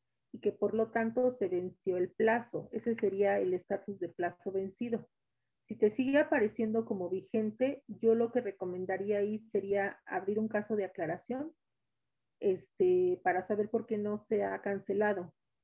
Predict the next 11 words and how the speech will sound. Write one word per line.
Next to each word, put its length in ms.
Porque 420
ya 180
esta 240
pregunta 380
no 260
la 80
habían 220
hecho 220
en 80
otra 220
ocasión. 560